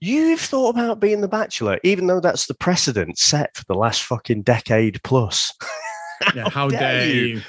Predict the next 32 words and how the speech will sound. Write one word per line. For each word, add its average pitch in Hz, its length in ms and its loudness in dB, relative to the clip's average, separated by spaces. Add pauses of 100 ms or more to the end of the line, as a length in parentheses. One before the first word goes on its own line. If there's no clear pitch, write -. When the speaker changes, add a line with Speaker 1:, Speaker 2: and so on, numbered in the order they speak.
(140)
Speaker 1:
that 240 180 2
you 240 320 0
have 214 180 0
actually 196 680 0
done 220 220 2
that? 135 180 0 (360)
And 185 160 0
it 202 140 2
is 180 220 0
just - 380 0
the, 139 300 4
the 143 460 4
hypocrisy 175 1080 0
of 113 140 4
all 98 240 2
of 87 80 -4
them. 73 220 -6 (580)
I - 80 -2
think 254 260 0
it's 349 200 0
the 170 100 0
same 135 380 4
thing 233 320 -2
that 117 80 -2
we're - 100 -4
starting 127 540 2
to - 40 0
see 113 220 2
in 104 140 2
Love 143 180 0
Island, 117 440 -2
where 98 400 4